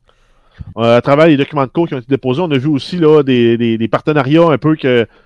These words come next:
Epic ont fait avec les différents distributeurs de jeux pour avoir des exclusivités. Donc, si on prend l'exemple de Borderlands, euh, Epic avait payé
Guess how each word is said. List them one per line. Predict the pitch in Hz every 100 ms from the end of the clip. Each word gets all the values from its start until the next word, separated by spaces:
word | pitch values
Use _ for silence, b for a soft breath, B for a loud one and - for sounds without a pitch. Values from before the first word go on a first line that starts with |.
| b
Epic | 131 151 143
ont | 131
fait | 160 165
avec | 135 127 127
les | 120
différents | - 131 123
distributeurs | 127 131 117 - 110 139
de | 131 117
jeux | 104 143 160 _ _ _ -
pour | 135
avoir | 127 139
des | 127
exclusivités. | 120 - - 101 113 107 135 127
Donc, | 117 113
si | 131
on | 113
prend | - 143
l'exemple | 147 107 131 139
de |
Borderlands, | 120 123 117 113 143 175 101 - b b _ _
euh, | 107 113 -
Epic | 147 196 208
avait | 127 139
payé | - 143 123 139 170